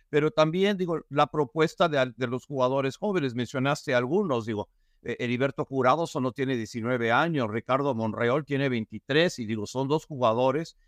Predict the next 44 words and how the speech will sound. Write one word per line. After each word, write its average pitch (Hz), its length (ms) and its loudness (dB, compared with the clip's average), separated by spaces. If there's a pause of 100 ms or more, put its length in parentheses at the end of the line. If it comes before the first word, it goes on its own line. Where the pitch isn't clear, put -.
(140)
en 123 120 0
donde 117 240 0
realmente 139 580 0
el 117 80 0
equipo 131 340 -8
se - 120 -2
ha 117 40 4
apoyado. 120 640 2 (200)
Este, 113 400 -4
Alan 143 340 2
Montes, 156 360 -2
que 147 80 -8
es - 100 -8
el 123 100 -2
hermano 127 380 0
de 110 100 -2
César 147 460 -2
Montes, 120 480 -2 (240)
eh, 113 220 -2
y 113 220 0
había 131 300 2
jugado 135 480 0
con 110 240 -4
Raya-, 117 640 0
con 110 180 -4
Ray-, 117 240 -2 (120)
con 110 160 -6
Raya 135 380 2
dos 147 480 0
o 92 120 -10
Rayados, 120 640 2
¿verdad? 110 260 0
El, 107 180 -6
el 92 140 -8
segundo 113 400 -2
equipo 113 320 -4
del 104 100 0
Monterrey. 110 720 0 (360)
Este, 117 840 -2
y 113 80 0
ahora 127 240 4
está 135 200 -2
con 117 160 -6
Necaxa, 147 560 0